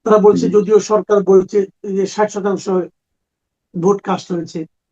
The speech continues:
Speaker 1: আবার কেউ কেউ বলছে যদি হয়ে থাকে ভোট কাস্ট, তাহলে সেটা সঙ্গে, মানে নির্বাচন যখন শেষ হলো তখনই কেন জানানো হলো না, এটা জানাতে কেন পরের দিন পর্যন্ত ওয়েট করতে হলো,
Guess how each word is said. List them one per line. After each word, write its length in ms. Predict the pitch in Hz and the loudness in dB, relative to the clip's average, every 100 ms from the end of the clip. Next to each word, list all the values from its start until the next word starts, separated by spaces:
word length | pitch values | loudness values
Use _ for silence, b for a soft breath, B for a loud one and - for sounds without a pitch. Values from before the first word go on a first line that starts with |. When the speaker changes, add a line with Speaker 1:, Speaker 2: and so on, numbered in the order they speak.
| _ _ | _ _
Speaker 1:
আবার 200 | 180 214 | -2 -2
কেউ 180 | 208 233 | -2 -4
কেউ 120 | 196 | 0
বলছে 240 | 208 196 220 | 0 0 -4
যদি 140 | 196 202 - | -8 -10 -2
হয়ে 200 | 185 240 | 0 0
থাকে 220 | 233 226 | -2 -6
ভোট 240 | 175 208 - | -2 -2 0
কাস্ট, 200 | 202 185 | -6 -4
তাহলে 160 | 202 | -4
সেটা 360 | 185 202 220 214 - _ _ _ | -2 -2 -2 -4 -6 _ _ _
সঙ্গে, 320 | - 226 240 214 | -6 -2 -2 -2
মানে 260 | 202 202 185 160 _ - | -2 0 -2 -6 _ -4
নির্বাচন 720 | 190 202 214 233 220 220 220 214 | -2 0 2 2 2 -2 -4 -2
যখন 260 | 190 208 | -2 -2
শেষ 360 | 202 - 233 - | -2 -2 -2 -2
হলো 160 | 233 202 | 0 0
তখনই 360 | 220 202 247 | 0 -2 -2
কেন 220 | 233 233 | 0 0
জানানো 320 | 196 208 208 185 | 2 2 2 0
হলো 200 | 180 175 | -2 -4
না, 160 | 170 - _ _ _ - | -8 -14 _ _ _ -4
এটা 180 | 208 | 0
জানাতে 400 | 202 214 220 233 | 2 2 0 -2
কেন 160 | 208 208 220 202 202 _ _ | -4 -2 0 0 -2 _ _
পরের 240 | - 240 208 | 0 0 0
দিন 200 | 240 233 - _ _ _ | -2 -2 -6 _ _ _
পর্যন্ত 220 | - 208 196 | -2 -2 2
ওয়েট 200 | 202 196 | 2 2
করতে 240 | 196 - | -2 -2
হলো, 220 | 180 165 | -6 -6